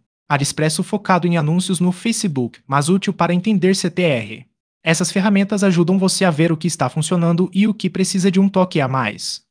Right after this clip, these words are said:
Fique de olho nas métricas e ajuste sua estratégia conforme necessário.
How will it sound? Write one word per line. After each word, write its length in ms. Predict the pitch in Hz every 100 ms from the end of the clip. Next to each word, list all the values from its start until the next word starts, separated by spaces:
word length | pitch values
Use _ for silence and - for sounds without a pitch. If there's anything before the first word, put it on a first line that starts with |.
| _ _
Fique 180 | 151 175
de 120 | 165
olho 200 | 135 151
nas 200 | 175 160
métricas 640 | 147 147 175 180 180 180 -
e 100 | 170
ajuste 360 | 147 156 156 180
sua 160 | 190
estratégia 540 | 190 - 180 175 180 185
conforme 460 | 190 180 196 196
necessário. 680 | 170 156 180 - 147 113 113